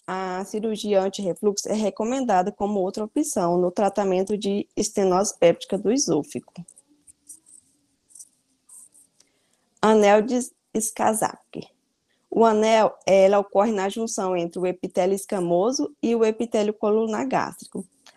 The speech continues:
A superfície proximal desse anel é recoberto por uma mu-,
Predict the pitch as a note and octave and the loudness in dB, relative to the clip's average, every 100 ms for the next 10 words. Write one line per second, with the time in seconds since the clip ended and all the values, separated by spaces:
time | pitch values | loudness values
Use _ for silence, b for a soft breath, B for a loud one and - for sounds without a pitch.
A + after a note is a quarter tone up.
0 | b A3 B3 - A#3+ A#3+ A#3 A#3 - A3+ | b -2 -2 0 -2 0 -4 -4 -2 0
1 | C4 A3 F#3 F#3 F3 F3 F3 E3+ F#3 F3 | 0 -2 0 0 0 -4 -4 -4 0 0
2 | - G3 G3 - G3+ F3+ F#3 - - G3 | 0 0 0 -2 2 4 2 -2 -2 0
3 | F#3+ G#3+ G#3 G#3 G#3+ | 0 0 -2 -2 -4